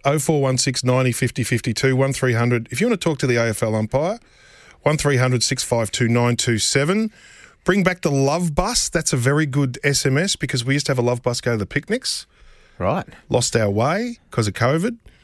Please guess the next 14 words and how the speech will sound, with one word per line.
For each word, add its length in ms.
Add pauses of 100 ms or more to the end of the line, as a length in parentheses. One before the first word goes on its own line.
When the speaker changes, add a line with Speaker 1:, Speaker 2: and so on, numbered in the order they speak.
(460)
Speaker 1:
and 100
now 140
there's 180
a 60
thunderous 760
demand 440
to 80
have 100
it 140
back. 260 (300)
Speaker 2:
It 100
sounds 300
like 140
fun. 360